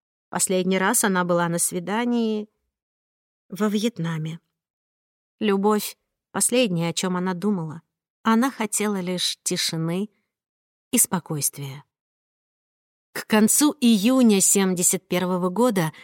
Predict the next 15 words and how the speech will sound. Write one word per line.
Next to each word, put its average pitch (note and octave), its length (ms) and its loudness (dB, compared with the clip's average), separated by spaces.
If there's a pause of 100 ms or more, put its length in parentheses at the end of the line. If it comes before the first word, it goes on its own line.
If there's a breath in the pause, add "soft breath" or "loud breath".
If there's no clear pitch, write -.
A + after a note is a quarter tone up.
(160 loud breath)
спустя - 480 2
почти G#3 400 2
два F3 260 0
месяца A3+ 540 2
после F3 320 0
возвращения F3 760 2
из E3 240 0
Вирджинии, F3 800 2 (380 loud breath)
жизнь C4 480 4
вошла G#3 400 2
в - 80 -20
привычное E3 600 -2
русло. D#3 460 -4 (640)
Помощь G#3 360 6
маме G#3+ 440 6